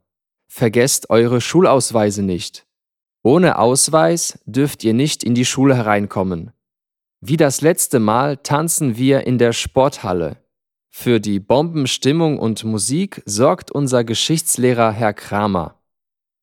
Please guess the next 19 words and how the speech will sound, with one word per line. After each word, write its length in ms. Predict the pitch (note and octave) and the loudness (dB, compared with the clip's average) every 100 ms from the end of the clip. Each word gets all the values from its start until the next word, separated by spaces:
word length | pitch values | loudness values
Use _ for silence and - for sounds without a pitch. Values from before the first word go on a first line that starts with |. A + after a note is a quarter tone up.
| _ | _
Ihr 160 | D3+ D3 | -2 0
braucht 400 | D#3 E3 - - | 4 4 2 -6
keine 300 | - F3 C#3 | -2 0 0
Getränke 580 | A2+ - A#2+ B2 C#3 A2+ | -2 -2 -2 -2 0 -2
und 140 | G#2 | -2
Snacks 420 | - A#2 A#2 - | -2 -2 -2 -2
mitzubringen. 880 | A2+ G#2 - - G2+ G2+ F2+ D2+ C2 - _ _ _ | -2 -2 -4 -6 -4 -4 -4 -6 -10 -20 _ _ _
Frau 260 | - - F#2+ | -12 -4 0
Nowak 540 | A#2 D#3+ D#3+ B2 - | 2 2 2 0 -6
und 280 | - A2+ - | -6 -6 -4
die 100 | G#2 | -6
Schülerinnen 680 | - - D#3 D3 C3+ C3 B2 | -4 0 4 4 2 0 -2
und 200 | G#2 G#2 | -4 -4
Schüler 420 | - C3 D3+ B2 | -2 2 4 4
aus 280 | G#2+ A2 - | 4 0 -4
ihrer 280 | A2 G#2 F#2 | -6 -4 -4
Bio 320 | G#2 C3+ C#3 | 2 4 4
A 140 | A2+ | 2
G 320 | A2+ A#2 A#2+ | 0 -2 -4